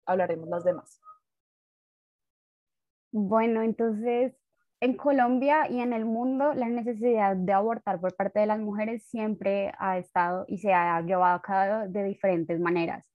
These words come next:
Speaker 2: Me parece interesante mencionar que las primeras normativas que existieron en el país para permitir el aborto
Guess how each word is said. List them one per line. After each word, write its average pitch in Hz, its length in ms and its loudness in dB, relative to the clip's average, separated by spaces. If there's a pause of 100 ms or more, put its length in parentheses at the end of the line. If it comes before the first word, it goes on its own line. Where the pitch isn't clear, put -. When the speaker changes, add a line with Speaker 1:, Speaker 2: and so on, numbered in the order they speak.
(460)
Speaker 2:
Me 233 100 2
parece 233 260 2
interesante 226 560 0
mencionar 214 720 0
que 208 540 -2 (240)
las 226 160 -2
primeras 208 1160 2 (300)
normativas 220 800 0
que 254 80 -2
existieron 214 460 0
en 202 120 2
el 226 140 0
país 202 360 2
para 202 300 2
permitir 233 400 -4
el 185 160 2
aborto 214 560 4